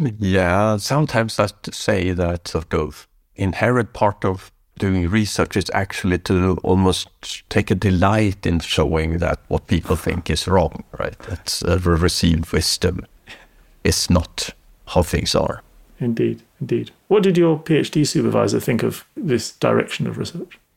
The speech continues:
Speaker 1: Well, at the time when I started this, I had rather big respect of him, so I would not tell him about this. So this <laughs> sort of was done secretly in the lab. Just some of my friends among the students would know about it.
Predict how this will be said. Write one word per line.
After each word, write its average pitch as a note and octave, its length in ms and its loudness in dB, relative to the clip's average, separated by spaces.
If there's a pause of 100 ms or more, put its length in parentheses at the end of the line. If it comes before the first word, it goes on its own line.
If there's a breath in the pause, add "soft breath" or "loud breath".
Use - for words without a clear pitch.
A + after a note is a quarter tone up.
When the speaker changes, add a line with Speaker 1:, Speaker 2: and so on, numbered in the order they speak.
(460)
Speaker 1:
Well, G2+ 440 2
at A2 100 -2
the B2 80 -2
time B2+ 240 0
when A#2 160 2
I A2+ 60 2
started - 580 -4
this, - 720 -4 (120)
I - 60 -6
had G2 340 -2
rather A2 280 4
big G2+ 420 0
respect - 680 -4
of A2+ 160 2
him, D3 240 2
so G#2 280 2
I E2 420 2
would F#2 180 0
not F#2+ 180 2
tell E2 280 0
him D#2+ 180 -2
about - 300 -6
this. - 360 -10 (120)
So - 180 0
this F2+ 180 4
<laughs> - 120 0
sort E2 220 -2
of F2 160 0
was F2 280 0
done F#2 380 2
secretly A#2+ 760 -2 (540)
in D#2+ 80 0
the E2+ 80 2
lab. F2 240 2
Just F2+ 200 0
some F2+ 220 2
of E2+ 80 4
my E2 400 2 (320)
friends G#2 640 -2
among F#2+ 240 2
the F2 80 2
students G2 520 -4
would A#2+ 120 2
know A2 220 2
about A#2+ 360 0
it. - 240 -2